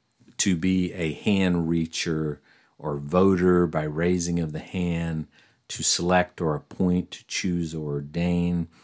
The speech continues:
So it seems to be that they selected these guys, these elder, elders in the churches, whether they be one per church or multiple per church,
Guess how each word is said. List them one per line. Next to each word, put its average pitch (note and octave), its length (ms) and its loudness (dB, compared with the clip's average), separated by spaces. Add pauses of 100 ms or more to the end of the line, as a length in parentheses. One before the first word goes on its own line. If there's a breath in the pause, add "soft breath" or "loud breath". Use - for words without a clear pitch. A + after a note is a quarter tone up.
(340 soft breath)
So - 180 2
it E2 140 2
seems G3+ 420 6
to F2+ 100 4
be D#2 380 2
that D2 400 -2 (160)
they E2+ 300 2
selected F2 840 0
these D2 260 -2
guys, C#2+ 680 -6
these D2+ 220 -6
elder, D2 480 -2 (400 soft breath)
elders E2 420 0
in E2+ 100 4
the B2+ 60 4
churches, C#2+ 600 -2
whether D#2+ 260 2
they D#2+ 140 2
be D#2+ 160 0
one E2+ 260 2
per F2+ 160 0
church E2+ 360 0
or E2 60 -2
multiple E2 500 -2
per - 180 -6
church, D#2+ 460 -2